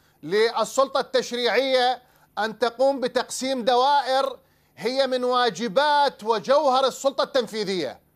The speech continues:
اليوم أنا تشريعي أشرع، لكن أنا ما يصير أجيب مسطرة وأقيس، أقول هاي الدائرة تصير الدائرة الخامسة وهاي الدائرة تصير الدائرة السادسة. هذا واجب من؟ واجب التخطيط،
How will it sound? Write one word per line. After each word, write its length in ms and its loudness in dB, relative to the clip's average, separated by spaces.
اليوم 320 0
أنا 180 0
تشريعي 680 0
أشرع، 480 0
لكن 280 0
أنا 240 0
ما 120 0
يصير 360 0
أجيب 220 -2
مسطرة 440 0
وأقيس، 640 -2
أقول 260 0
هاي 220 4
الدائرة 720 0
تصير 300 0
الدائرة 440 2
الخامسة 720 0
وهاي 340 2
الدائرة 440 0
تصير 240 -4
الدائرة 440 0
السادسة. 640 -2
هذا 400 2
واجب 440 2
من؟ 400 -2
واجب 360 0
التخطيط، 580 0